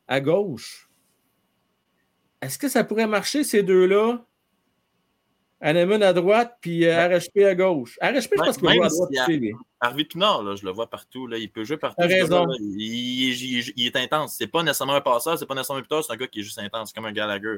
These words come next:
Speaker 2: Fait qu'il peut faire toute sa glace, là. Il peut jouer
Speaker 1: Pas
Speaker 2: autant à
Speaker 1: fou,
Speaker 2: gauche
Speaker 1: ça.
Speaker 2: qu'à droite, là.
Speaker 1: OK. Avec Jake Evans au centre ? C'est une
Speaker 2: Ouais.
Speaker 1: quatrième ligne ?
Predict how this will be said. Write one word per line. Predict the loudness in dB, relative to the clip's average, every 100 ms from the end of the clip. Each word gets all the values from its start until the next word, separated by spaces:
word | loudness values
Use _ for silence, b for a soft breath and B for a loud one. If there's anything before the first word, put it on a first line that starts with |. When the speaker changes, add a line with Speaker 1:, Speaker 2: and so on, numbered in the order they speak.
| -6
Speaker 2:
Fait | -10
qu'il | _
peut | -12
faire | -6 -6 -4
toute | -8 -6
sa | -6
glace, | -4 -8 -8
là. | -18
Il | _ _ _ _ _ _ _ _
peut | -4
jouer | 0 2
Speaker 1:
Pas | 2
Speaker 2:
autant |
à | 0
Speaker 1:
fou, | 2
Speaker 2:
gauche | 2
Speaker 1:
ça. |
Speaker 2:
qu'à | 0
droite, | -2 -8 -10
là. | -20 _ _ _ _ _ _ _ _ -12
Speaker 1:
OK. | -10 -6 -4 -2 -4 -8 _ _ _ _ _ -2
Avec | 0 2 2
Jake | 0 2
Evans | 2 2 2
au | 2
centre ? | 2 -2 -4 -14 _ _ _ _ _ _ _ _ _ _ _ _
C'est | -4
une | 2
Speaker 2:
Ouais. |
Speaker 1:
quatrième | 2 2 0 2
ligne ? | 0 -2 -10